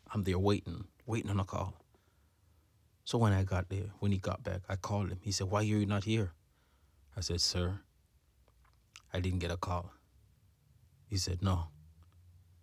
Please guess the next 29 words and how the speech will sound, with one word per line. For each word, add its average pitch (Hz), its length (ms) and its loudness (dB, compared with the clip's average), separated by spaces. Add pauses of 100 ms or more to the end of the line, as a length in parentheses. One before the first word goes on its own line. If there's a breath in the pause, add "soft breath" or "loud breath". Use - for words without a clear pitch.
come 98 140 2
see 95 220 2
me." 87 220 -2 (2750 soft breath)
He 117 140 2
said 95 300 2
to 92 60 -6
me, 87 340 -4 (800)
"You 92 120 0
know 90 160 2
what? 98 320 -2
Somebody 92 400 0
here 87 160 -2
don't 90 240 -2
like 113 240 -2
you." 101 100 -4 (1400)
I 92 60 -2
was 87 180 2
like, 85 260 0 (340)
"How 98 160 -2
can 95 180 -2
somebody 92 380 0
not 87 200 0
like 92 280 -2
me 90 120 -2
when 87 160 -2
they 85 100 -4
don't 87 200 0
know 127 180 4
me?" 82 280 -4